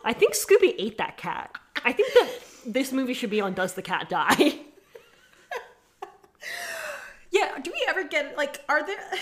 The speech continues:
Speaker 2: is this, like, a special bre-, I know I'm not supposed to look into the talking dog thing, but is this, like, a special breed of dog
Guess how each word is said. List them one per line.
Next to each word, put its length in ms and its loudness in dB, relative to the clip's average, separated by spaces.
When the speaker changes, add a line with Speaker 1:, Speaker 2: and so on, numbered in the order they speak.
Speaker 2:
is 140 -4
this, 160 -2
like, 120 -2
a 40 -4
special 540 -4
bre-, 260 -14
I 140 2
know 180 2
I'm 80 -2
not 180 -4
supposed 220 -12
to 80 -6
look 180 -4
into 220 -8
the 100 -10
talking 460 -8
dog 380 -8
thing, 320 -10
but 120 -6
is 120 -4
this, 160 -2
like, 120 -6
a 60 -2
special 460 -4
breed 560 -10
of 400 -14
dog 500 0